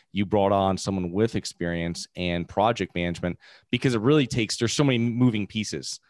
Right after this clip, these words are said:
And, uh, so that's awesome because, you know, you have certain contractors. Yeah, of course,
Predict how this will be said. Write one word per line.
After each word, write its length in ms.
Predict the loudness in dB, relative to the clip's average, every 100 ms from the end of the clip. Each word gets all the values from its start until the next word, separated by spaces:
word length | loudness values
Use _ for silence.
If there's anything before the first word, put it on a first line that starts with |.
| _ _ -6
And, 480 | -2 2 2 2 2
uh, 260 | 2 4 0
so 140 | 0
that's 180 | 0 2
awesome 320 | 2 2 0
because, 380 | -2 0 -2 0
you 80 | 2
know, 60 |
you 100 | 4
have 120 | 4 2
certain 260 | -2 0
contractors. 580 | 0 0 2 0 0 0
Yeah, 160 | 0 0
of 100 | 2
course, 300 | 2 2